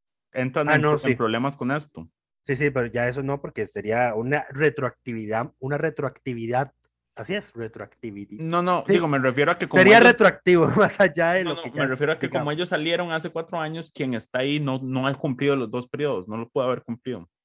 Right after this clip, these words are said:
Speaker 1: Me explico. No al plazo de
Speaker 2: Ah.
Speaker 1: tiempo.
Speaker 2: Ah, no, pero
Speaker 1: Por
Speaker 2: digamos,
Speaker 1: ejemplo,
Speaker 2: ni-,
Speaker 1: en
Speaker 2: pero la de,
Speaker 1: Alajuela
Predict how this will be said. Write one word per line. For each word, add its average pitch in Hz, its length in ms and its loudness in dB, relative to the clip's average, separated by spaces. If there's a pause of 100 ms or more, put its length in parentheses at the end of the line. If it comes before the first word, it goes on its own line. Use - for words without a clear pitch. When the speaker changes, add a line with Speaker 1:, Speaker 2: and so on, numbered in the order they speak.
(840)
Speaker 1:
Me 110 120 -6
explico. 147 500 -14 (300)
No 123 500 -4
al 135 240 0
plazo 135 280 0
de 123 40 -6
Speaker 2:
Ah. - 60 -16
Speaker 1:
tiempo. 123 400 -6 (880)
Speaker 2:
Ah, 147 120 -4
no, 180 160 -4
pero 131 200 -6
Speaker 1:
Por 123 100 0
Speaker 2:
digamos, 156 180 0
Speaker 1:
ejemplo, 135 120 -2
Speaker 2:
ni-, 147 160 -4
Speaker 1:
en 127 140 -8
Speaker 2:
pero 113 200 2
la 131 120 0
de, 160 60 6
Speaker 1:
Alajuela - 160 2